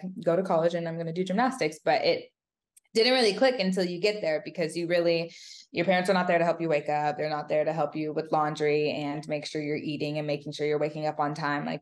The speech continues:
obviously we have a lot of support, um, academically, like, um, you know, s-, um, academic advisors and stuff like that, but you really need to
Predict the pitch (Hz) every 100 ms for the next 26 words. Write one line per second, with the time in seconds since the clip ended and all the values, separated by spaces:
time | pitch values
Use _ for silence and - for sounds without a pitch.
0 | - 160 160 160 - 165 156 156 147 156
1 | 156 151 - 147 - 156 151 160 - -
2 | - - _ 170 156 147 - 165 170 156
3 | 160 170 240 240 254 156 165 160 160 -
4 | 160 156 - 165 156 156 - - - 143
5 | - 160 165 156 156 160 156 143 156 160
6 | 170 170 170 175 180 185 196 190 165 175
7 | 160 160 156 156 156 151 151 151 143